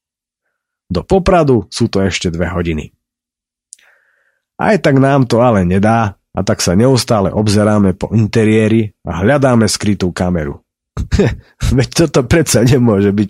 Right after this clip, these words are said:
pravda. Prekročený limit v jedálenskom vozni.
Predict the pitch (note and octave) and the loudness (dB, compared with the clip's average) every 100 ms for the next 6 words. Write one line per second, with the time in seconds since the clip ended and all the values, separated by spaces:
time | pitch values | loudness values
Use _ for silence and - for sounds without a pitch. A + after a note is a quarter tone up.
0 | - G#2 A2+ F#2+ F#2+ E2+ _ F2 - G3+ | -2 -2 0 0 -2 -6 _ -8 -2 -2
1 | G3+ - D3+ - B2+ B2 A#2 A#2 G#2+ G2 | 0 0 0 2 2 2 2 2 0 -2
2 | G2+ A2+ A2 G2+ G2 F#2 G2 F#2+ F#2+ G#2 | 0 0 0 0 -4 -6 -6 -2 -2 -2
3 | F2+ E2+ | -4 -8